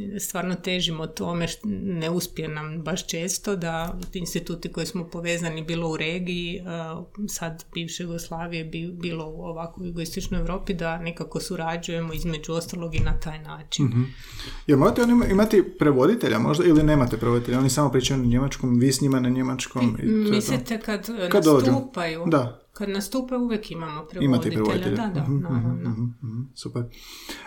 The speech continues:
Speaker 2: A, što se tiče, a, još knjižnice, sam vas htio pitati, am, kako se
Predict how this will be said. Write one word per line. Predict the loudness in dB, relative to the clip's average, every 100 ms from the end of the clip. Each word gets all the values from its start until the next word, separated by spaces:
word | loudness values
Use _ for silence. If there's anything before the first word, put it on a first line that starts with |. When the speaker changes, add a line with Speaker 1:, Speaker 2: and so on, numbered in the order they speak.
| -4
Speaker 2:
A, | 2 4 4 2 -2
što | 0 0
se | 2
tiče, | 0 4 4 6 4 0
a, | 2 4
još | 4 2
knjižnice, | 2 2 4 0 -2
sam | 0 0
vas | 2
htio | 2 2
pitati, | 2 2 2 0 0
am, | -2 -2 -2 -2 -4 -6 -12 -18 -16 -18 _ _ -4
kako | 4 4 4
se | 4 4 6 4